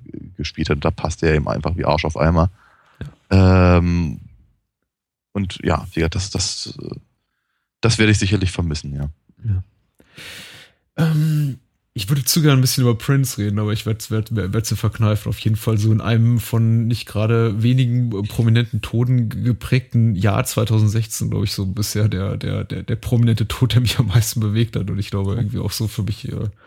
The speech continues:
Speaker 2: ein, äh, trauriger Gedanke, der mich zwei, drei Tage begleitet hat, da mittlerweile so langsam,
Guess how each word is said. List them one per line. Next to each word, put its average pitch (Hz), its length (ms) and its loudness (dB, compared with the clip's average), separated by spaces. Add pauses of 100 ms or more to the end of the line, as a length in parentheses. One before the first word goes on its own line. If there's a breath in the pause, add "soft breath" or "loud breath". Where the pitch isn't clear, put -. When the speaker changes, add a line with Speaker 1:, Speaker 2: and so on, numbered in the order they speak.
(360 loud breath)
Speaker 2:
ein, - 320 -6
äh, - 500 -16
trauriger 117 380 4
Gedanke, 110 360 2
der 110 100 2
mich 107 140 0
zwei, 107 180 0
drei 107 100 4
Tage 107 240 -2
begleitet 104 500 0
hat, 104 100 -2
da 101 60 2
mittlerweile 104 460 2
so 104 140 0
langsam, 101 380 2